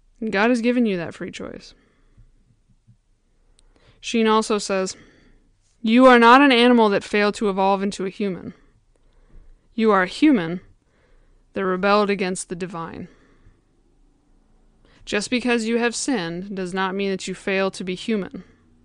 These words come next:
or that you have not fully evolved. On the other hand, because you have free choice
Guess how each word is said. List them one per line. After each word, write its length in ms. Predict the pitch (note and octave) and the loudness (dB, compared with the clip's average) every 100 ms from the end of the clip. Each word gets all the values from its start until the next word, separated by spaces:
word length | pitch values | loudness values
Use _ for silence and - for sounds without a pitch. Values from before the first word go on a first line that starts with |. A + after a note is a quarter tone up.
| _ | _
or 160 | F#3+ | -10
that 160 | F3+ E3+ | -8 -8
you 100 | F#3 | -8
have 120 | F3+ | -6
not 260 | F#3+ F#3+ - | -4 -4 -6
fully 300 | G#3 G3 F#3+ | -6 -4 -4
evolved. 600 | F#3 F#3+ F#3 - - - _ _ _ _ _ _ - | -4 -4 -4 -8 -16 -20 _ _ _ _ _ _ -6
On 100 | G3+ | 0
the 100 | G#3 | 2
other 180 | B3 | 4
hand, 280 | A#3 G3 G3 | 2 0 -2
because 720 | F#3+ - C#4+ D4 F#3 G3 - - _ _ - | -6 -4 0 0 0 -4 -8 -14 _ _ -6
you 220 | G#3 B3+ | 0 2
have 260 | B3 A#3 | 4 2
free 240 | - A#3 F#3 | 0 -6 -4
choice 760 | - D4 C4 - F#3+ - - | -4 -4 -2 -4 -8 -12 -16